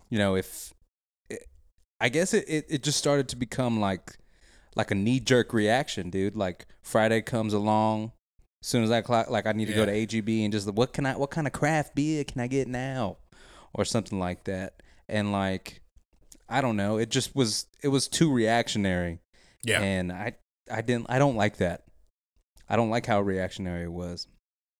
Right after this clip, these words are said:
Speaker 1: And, uh, you know, it, it's gonna help with money.
Speaker 2: Oh, yeah. Save, save
Speaker 1: It's
Speaker 2: a few
Speaker 1: gonna,
Speaker 2: dollars.
Speaker 1: it's gonna save you some frugal February, bro.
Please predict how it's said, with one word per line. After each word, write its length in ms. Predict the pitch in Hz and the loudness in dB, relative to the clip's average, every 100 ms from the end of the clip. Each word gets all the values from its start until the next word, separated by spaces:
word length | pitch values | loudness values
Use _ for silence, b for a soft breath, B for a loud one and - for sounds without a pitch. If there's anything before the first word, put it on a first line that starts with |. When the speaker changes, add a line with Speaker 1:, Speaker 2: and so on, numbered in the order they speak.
| _ - - | _ -18 -4
Speaker 1:
And, 220 | 127 120 | 0 2
uh, 400 | 113 104 92 87 - _ _ _ _ _ b b b b _ - - | 4 4 2 0 -6 _ _ _ _ _ b b b b _ -20 -8
you 140 | 101 | -6
know, 360 | 87 76 76 - _ _ _ _ _ _ _ - | -6 -8 -12 -16 _ _ _ _ _ _ _ -6
it, 220 | 151 - - - - | -6 -6 -10 -10 -8
it's 180 | 160 - | -6 -2
gonna 160 | 139 | -2
help 200 | 95 104 | 0 -2
with 80 | 95 | -2
money. 360 | 90 110 127 131 - _ - - | -2 0 0 -4 -12 _ -18 -4
Speaker 2:
Oh, 120 | 131 | -2
yeah. 180 | 113 123 | 0 -2
Save, 280 | - - 135 | -2 -4 -4
save 120 | - | -6
Speaker 1:
It's 100 | 143 | -6
Speaker 2:
a 20 | 127 | -2
few 60 | |
Speaker 1:
gonna, 80 | 110 101 | 0 -2
Speaker 2:
dollars. 160 | 123 | -6
Speaker 1:
it's 140 | 147 - | -10 -4
gonna 200 | 120 104 | -4 0
save 260 | 120 110 | 0 0
you 120 | 104 | -2
some 140 | 101 117 | -6 -8
frugal 360 | - 147 143 143 | 0 4 6 4
February, 560 | - 135 120 92 85 | 0 -2 0 -2 -2
bro. 320 | 85 90 92 | -2 -4 -4